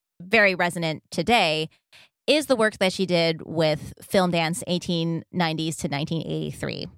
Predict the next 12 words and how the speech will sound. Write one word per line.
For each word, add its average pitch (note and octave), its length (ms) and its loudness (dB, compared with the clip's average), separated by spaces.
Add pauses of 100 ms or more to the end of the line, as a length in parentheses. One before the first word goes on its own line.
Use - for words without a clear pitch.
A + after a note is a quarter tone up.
(480)
So D#4 340 4
this C#4+ 200 0
was C5 160 6
an B4+ 120 4
event, G3 560 0
um, F3+ 440 4
slash A3 320 2
catalog E3 520 2 (440)
that G#3+ 200 4
was A3 140 2
curated C4 460 4
by F3 440 4